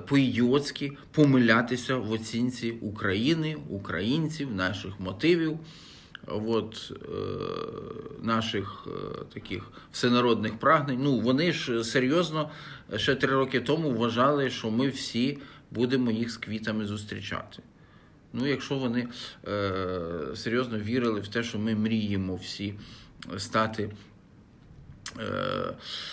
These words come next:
е, частиною Рашки, що ми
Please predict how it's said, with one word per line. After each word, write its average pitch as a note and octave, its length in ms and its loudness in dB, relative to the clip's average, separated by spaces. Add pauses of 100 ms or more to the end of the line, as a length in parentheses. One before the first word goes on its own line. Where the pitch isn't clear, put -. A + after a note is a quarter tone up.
(1000)
е, B2 540 4
частиною A#2+ 800 6 (1160)
Рашки, B2 720 6 (460)
що C#3 180 2
ми C#3+ 200 6